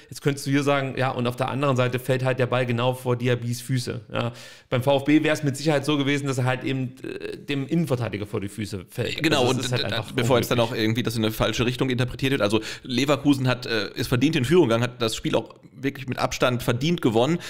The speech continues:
Speaker 2: aber in so diesen Einzelszenen ist halt auch einfach dann Pech mit für den V F B im Spiel.
Speaker 1: Muss man so sagen, ja. Ich bin ehrlich, ich dachte eigentlich, ähm, dass das jetzt der Auftakt war für eine absolute Demütigung.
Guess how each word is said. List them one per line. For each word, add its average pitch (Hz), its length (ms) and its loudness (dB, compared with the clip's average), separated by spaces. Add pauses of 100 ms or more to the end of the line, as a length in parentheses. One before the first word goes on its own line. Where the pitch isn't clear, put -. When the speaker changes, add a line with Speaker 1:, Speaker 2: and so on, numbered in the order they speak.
(100)
Speaker 2:
aber 113 200 0
in 117 120 -2
so 127 80 -4
diesen 120 240 -4
Einzelszenen 120 960 0
ist 117 320 -6
halt 110 100 2
auch 107 120 2
einfach 101 260 -2
dann 90 200 -2
Pech 85 220 -6
mit 82 180 -8
für 85 200 -4
den 80 100 -8
V 78 140 -6
F - 80 -12
B 76 80 -6
im 71 220 -8
Spiel. - 280 -12 (220)
Speaker 1:
Muss 139 140 -6
man 156 160 0
so 147 60 -4
sagen, 120 280 -2
ja. 113 180 -8 (480)
Ich 123 80 -8
bin 180 100 2
ehrlich, 170 260 0
ich 127 120 -6
dachte - 400 -4
eigentlich, 202 680 -4
ähm, 151 600 -2 (140)
dass 135 300 -2
das 165 160 0
jetzt 190 220 -4
der 143 160 0
Auftakt 185 640 -4
war 165 280 0
für 151 200 0
eine 147 180 -2
absolute 160 440 -2
Demütigung. 151 1040 0